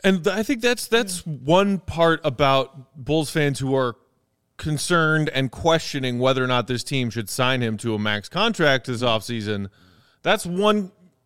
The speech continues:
example that doesn't make me upset because it's, it's nonsensical. A Bulls fan saying, "The, the Zach we saw in the first half of this season, the Zach we saw last season,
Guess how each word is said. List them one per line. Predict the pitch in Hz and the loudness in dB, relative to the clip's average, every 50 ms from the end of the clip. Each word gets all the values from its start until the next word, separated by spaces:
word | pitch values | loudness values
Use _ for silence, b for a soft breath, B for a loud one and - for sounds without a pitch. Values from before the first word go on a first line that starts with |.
| _ _ _ _ _ _ _ _ _ _ _ _ _ _ | _ _ _ _ _ _ _ _ _ _ _ _ _ _
example | - 160 139 127 160 151 151 147 - 143 139 | -8 -6 -2 0 2 2 2 0 0 -4 0
that | 123 139 135 117 113 | 0 -2 -2 0 2
doesn't | 139 135 135 120 127 123 131 | 2 2 2 2 -2 -6 -4
make | 120 120 117 95 - | -4 -4 -4 -4 -4
me | 120 120 | -2 -2
upset | 110 - - - 123 107 92 - | -2 -2 -4 -4 -4 -4 -4 -6
because | 117 101 - - 110 104 98 85 - - _ _ _ _ _ _ - | -10 -12 -6 -4 -4 -4 -4 -4 -8 -16 _ _ _ _ _ _ -10
it's, | 123 110 - - _ | -10 -10 -10 -14 _
it's | - 117 110 - - - - | -10 -10 -10 -10 -14 -14 -12
nonsensical. | 107 110 110 107 107 107 - 123 120 110 - 110 - - 95 80 82 b b b b b b b b b b b b b b _ _ - | -6 -2 -2 0 0 0 -2 -2 -4 -2 -4 -8 -8 -6 -6 -6 -8 b b b b b b b b b b b b b b _ _ -4
A | 147 | -4
Bulls | 123 139 170 180 165 143 | 0 2 0 0 2 0
fan | 185 175 160 | 0 0 0
saying, | 143 165 160 147 143 135 127 123 - - - - _ - 156 | 2 2 2 2 2 2 0 -2 -6 -10 -18 -20 _ -18 -12
"The, | 131 117 151 147 | -2 2 2 2
the | 123 110 123 139 131 117 | 2 2 0 0 0 0
Zach | 107 - - 170 151 127 117 165 190 220 233 226 - - | -2 -6 -4 -4 -4 0 2 4 4 4 2 0 -4 -6
we | 170 190 202 | -4 -4 -2
saw | 185 - 185 165 151 | 0 0 2 2 2
in | 143 | 2
the | 139 | 0
first | 120 - - 196 214 208 - | -4 -4 -2 -2 -2 -2 0
half | - 196 175 170 165 - | 0 2 2 2 2 0
of | 160 143 127 | -4 -4 0
this | 127 147 147 131 | 0 0 0 0
season, | - - - 107 92 87 76 78 80 78 76 78 | -2 -6 -8 -8 -8 -10 -12 -14 -16 -16 -14 -8
the | 101 113 | -6 -2
Zach | 123 160 170 175 170 - | 0 0 0 0 -2 -4
we | 175 156 | -8 -8
saw | - - 156 151 143 143 | -6 -2 0 2 2 2
last | 143 147 156 165 175 170 165 143 - | 2 0 0 0 0 0 0 -2 -4
season, | 139 117 107 90 98 95 87 90 | -4 -4 -6 -6 -6 -8 -8 -10